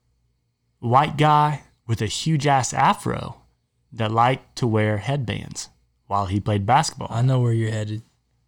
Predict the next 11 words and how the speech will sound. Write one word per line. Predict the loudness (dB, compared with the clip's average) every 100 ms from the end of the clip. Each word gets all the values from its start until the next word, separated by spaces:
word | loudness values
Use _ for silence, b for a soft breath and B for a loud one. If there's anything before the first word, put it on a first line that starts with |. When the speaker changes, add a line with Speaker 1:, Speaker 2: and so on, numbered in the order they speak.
| _ _
Speaker 1:
My | -2 -2
fifth | 0 0 -2 0
pick, | 0 0 -2 -12 -20 _ _ _ _ _ _ _ _ _ _ _ _ _
Semi-Pro, | -6 0 2 4 2 -2 -6 -8 -12 _ -10
Will | 0 2 2
Ferrell. | 0 -2 -2 -8 _ _ _ -8
I | 0
Speaker 2:
Excellent. | 4 4 4
Speaker 1:
feel | 6 8
like | 8 8 6 2 -6
that | 0 2 4 2